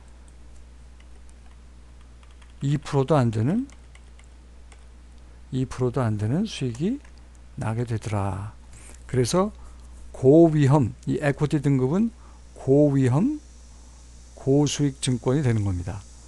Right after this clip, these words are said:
통상 이제, 에, 펜션이나,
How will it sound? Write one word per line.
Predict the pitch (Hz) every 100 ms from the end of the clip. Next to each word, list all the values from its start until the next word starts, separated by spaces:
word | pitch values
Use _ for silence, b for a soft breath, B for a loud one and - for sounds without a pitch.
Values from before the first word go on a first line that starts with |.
| B B B -
통상 | 190 170 180 170
이제, | 147 156 156 147 B B B B - -
에, | 131
펜션이나, | - 147 170 - 151 127 104 104 165